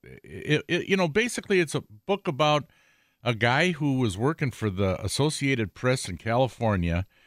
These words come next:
He saw a sign on, on a bus that said, uh, "Get out now." <laughs>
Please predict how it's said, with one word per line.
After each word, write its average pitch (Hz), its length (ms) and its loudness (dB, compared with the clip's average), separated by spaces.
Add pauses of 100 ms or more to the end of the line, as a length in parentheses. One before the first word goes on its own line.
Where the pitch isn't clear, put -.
(300)
He 120 160 0
saw 147 420 4
a 120 40 -2
sign 143 440 2
on, 110 360 2 (120)
on 104 260 2
a 87 140 0
bus 120 460 2
that 92 200 0
said, 90 520 0
uh, 82 180 2 (100)
"Get 123 220 4
out 131 320 2
now." 110 500 2 (640)
<laughs> - 80 2